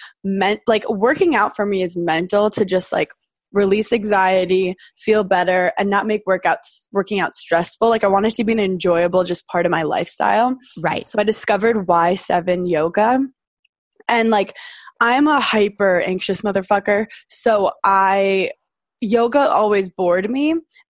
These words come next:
Speaker 1: But what's great about Y seven yoga is it's hip hop yoga.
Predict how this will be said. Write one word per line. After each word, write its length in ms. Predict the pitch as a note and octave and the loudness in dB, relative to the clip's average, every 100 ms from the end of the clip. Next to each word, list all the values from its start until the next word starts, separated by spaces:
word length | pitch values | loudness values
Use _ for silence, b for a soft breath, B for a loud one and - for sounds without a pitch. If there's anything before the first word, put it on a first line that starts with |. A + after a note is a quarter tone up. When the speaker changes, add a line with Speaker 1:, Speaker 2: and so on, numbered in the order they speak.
| - | 0
Speaker 1:
But 200 | G#3+ - - | 0 -2 -4
what's 200 | A3+ G#3+ | -4 -2
great 280 | - G#3 G#3 | 0 0 2
about 280 | A#3 A3+ - | 2 0 2
Y 220 | F#3 G3 | 2 2
seven 340 | - G3 G3 | 0 -2 -2
yoga 380 | F3+ F3 F#3+ G#3+ - | 0 0 0 -2 -2
is 100 | G3 | -2
it's 260 | F#3 - - _ _ _ | -2 -4 -18 _ _ _
hip 300 | - A#3 A3 | -4 -2 -2
hop 360 | - - G3 F#3+ | -4 -2 0 0
yoga. 640 | G#3+ F3+ F3 F3+ E3+ - | -4 0 0 -2 -4 -4